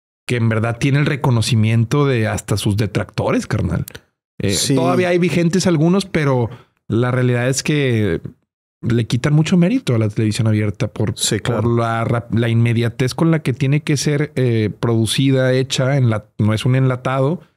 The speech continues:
Speaker 1: y por el bajo presupuesto con el que es, eh, creada, pues, pues ese es el resultado, carnal.
Speaker 2: Claro, y yo también algo que, que, por ejemplo, batallé para explicárselo a mi primo el otro día, porque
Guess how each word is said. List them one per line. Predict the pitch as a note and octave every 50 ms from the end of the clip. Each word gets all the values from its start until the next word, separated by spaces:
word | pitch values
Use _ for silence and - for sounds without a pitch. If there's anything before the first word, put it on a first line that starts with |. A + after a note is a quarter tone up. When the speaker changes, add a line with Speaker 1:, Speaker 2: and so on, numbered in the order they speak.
| _ _ _ _ _ _ _
Speaker 1:
y | - B2+ A#2
por | - - A2 A2
el | A2 G#2+
bajo | G2+ G#2+ A2 C#3 C#3+ C3
presupuesto | C3+ D3 C3 C#3+ B2 - B2 B2 - - D3
con | - D3 C3+
el | C3+ A#2+ -
que | - A#2+ A2
es, | A#2 A#2+ - - -
eh, | C3+ B2+ A#2 -
creada, | - A#2+ A#2+ A#2+ B2 D3 F#3+
pues, | - D3+ - - - _ -
pues | - A2+ G2+ -
ese | A#2 G2 - B2+
es | - -
el | D3+ D3+
resultado, | - D3+ - - G#2 - - G#2+ E3+ G3+ A#3 F#3
carnal. | - - B2 C#3 C#3+ C#3+ A#2+
Speaker 2:
Claro, | - - A2+ G#2+ G#2+ G#2 G2+ G#2 G#2+
y | - C3+ B2+
yo | B2+ C3+ C3
también | C3+ - D3 C#3+ C3+ C3 B2+ B2+
algo | C3 B2+ B2 B2 B2 C3 B2+ -
que, | - - A2 G#2 G2 F#2+ F2+ F2+ F2+ G2 - - _ _ _ _ _ _ _ _ -
que, | - A2
por | G#2 - A2+
ejemplo, | G2 A2 G#2+ B2 B2 A#2+
batallé | A2+ A2+ A#2 A#2 G#2+ - - A2 G#2 G#2 A2
para | A2+ - C#3 B2+
explicárselo | B2+ - - - G#2+ - - G#2 G#2+ - - - A2 G#2+
a |
mi | G2+ G2 F#2
primo | - - G#2+ G#2+ G#2+ G#2+
el | G#2
otro | G2+ - - A2+ A2+
día, | A2 G#2+ G2 F#2 F#2
porque | - - - - - - G2 F#2+